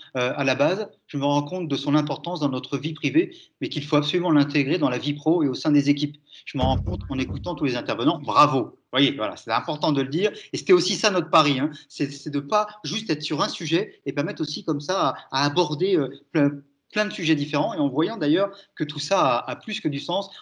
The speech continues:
On a parlé tout à l'heure de, de, euh, de la question de la proximité, par exemple, de, euh, de la question de la pédagogie. On voit bien que tout ça va, va plus que, euh, va plus qu'ensemble. Alors, euh, voilà, il y a encore des personnes qui insistent sur la question de la,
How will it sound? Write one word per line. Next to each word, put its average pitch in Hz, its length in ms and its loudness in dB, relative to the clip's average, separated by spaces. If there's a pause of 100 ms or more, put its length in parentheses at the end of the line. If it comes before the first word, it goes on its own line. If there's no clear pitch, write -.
On 139 120 0
a 135 80 2
parlé 151 220 2
tout 151 180 -10
à 135 80 2
l'heure 147 160 2
de, 135 100 -2
de, 123 180 -8 (160)
euh, 127 160 -6
de 143 320 -6
la 131 120 0
question 147 240 0
de - 20 4
la 127 80 2
proximité, 143 540 0
par 135 140 0
exemple, 147 440 4
de, 127 120 -2 (220)
euh, 127 220 -6
de 131 220 -6
la 127 60 -2
question 143 240 -2
de 131 40 2
la 123 60 -4
pédagogie. 123 640 -4 (180)
On 131 60 -4
voit 131 80 2
bien 170 160 4
que - 80 -8
tout 151 80 -6
ça 185 160 4
va, 120 320 2 (200)
va 131 120 -2
plus 208 260 -8
que, 139 320 4 (160)
euh, 143 220 -4 (720)
va 139 80 0
plus 151 180 -6
qu'ensemble. 143 400 -2 (180)
Alors, 127 220 2
euh, 123 200 2
voilà, 127 260 -6
il 139 180 -4
y 143 60 4
a 143 40 8
encore 156 220 4
des 160 100 2
personnes 165 380 -2
qui 160 80 -8
insistent 156 300 -4
sur 143 80 -6
la 131 80 -4
question 165 340 -6
de 135 140 -2
la, 113 320 0